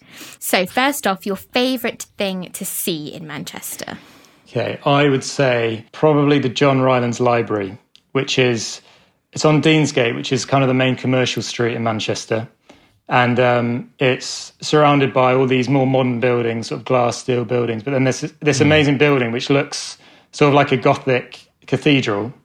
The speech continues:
Speaker 2: all, like, vaulted ceilings and statues and stained glass and stuff, even though it was purpose built as a library in, uh, I think, about nineteen hundred. And, um,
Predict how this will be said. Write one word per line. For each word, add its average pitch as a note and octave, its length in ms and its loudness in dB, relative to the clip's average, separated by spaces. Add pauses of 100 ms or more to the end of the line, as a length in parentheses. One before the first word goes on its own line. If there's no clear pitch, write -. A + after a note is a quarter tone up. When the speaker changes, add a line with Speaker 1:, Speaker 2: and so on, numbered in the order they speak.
(320)
Speaker 2:
all, C3+ 100 2
like, C3 180 4
vaulted C3 440 0
ceilings B2+ 680 0
and A2+ 180 -4
statues B2 680 0
and A#2+ 100 -4
stained B2+ 340 0
glass A#2+ 440 0
and A#2+ 80 -6
stuff, - 340 -4
even C#3+ 260 2
though B2+ 260 2 (460)
it C#3+ 140 2
was B2+ 140 2
purpose C#3+ 380 2
built B2+ 440 2 (320)
as C3+ 160 0
a B2+ 40 4
library B2 460 2
in, A#2+ 120 0
uh, C#3+ 260 -4
I A#2+ 60 -8
think, C3 180 0
about B2+ 140 2
nineteen B2 380 0
hundred. G#2 440 -2 (480)
And, B2 300 2
um, A#2+ 540 0